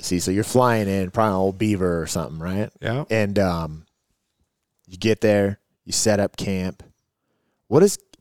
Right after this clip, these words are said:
Speaker 1: camp isn't a regular camp out there. It can't be. There's no way that, I mean, you're talking, I mean, and I, and I'm getting to, like, the bear factor. Like, Kodiak is known as, like, the hot spot for bears. So, like, you just don't,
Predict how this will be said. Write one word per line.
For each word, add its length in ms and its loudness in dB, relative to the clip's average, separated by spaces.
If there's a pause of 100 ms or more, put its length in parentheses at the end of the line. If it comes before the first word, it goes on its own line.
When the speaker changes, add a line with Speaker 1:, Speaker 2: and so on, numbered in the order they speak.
Speaker 1:
camp 320 2
isn't 320 2
a 60 2
regular 380 2
camp 360 -4
out 160 -8
there. 140 -6
It 80 -6
can't 280 -2
be. 280 -14 (440)
There's 180 -2
no 160 4
way 460 2 (420)
that, 240 -4 (340)
I 40 0
mean, 120 4
you're 80 4
talking, 280 4 (400)
I 60 2
mean, 100 8
and 100 6
I, 120 6
and 100 8
I'm 100 4
getting 260 2
to, 120 6
like, 260 4
the 80 4
bear 320 4
factor. 560 -6 (680)
Like, 200 -12
Kodiak 560 4
is 140 -4
known 640 0 (920)
as, 100 -6
like, 160 -2
the 80 -4
hot 240 2
spot 300 -4
for 100 -14
bears. 500 -4 (160)
So, 180 2
like, 200 2
you 80 -2
just 180 0
don't, 320 0